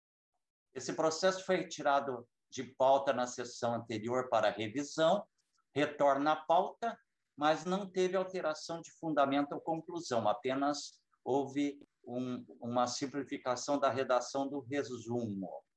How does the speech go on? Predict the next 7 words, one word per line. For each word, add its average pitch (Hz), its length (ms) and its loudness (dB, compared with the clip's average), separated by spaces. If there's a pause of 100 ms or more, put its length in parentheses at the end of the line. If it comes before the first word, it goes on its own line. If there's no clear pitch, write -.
(460)
Eu 143 180 4
conheço 185 640 2
dos 180 260 -4
recursos 156 1000 -2
e 139 80 -2
das 127 240 -2
contrarrazões, 170 1040 0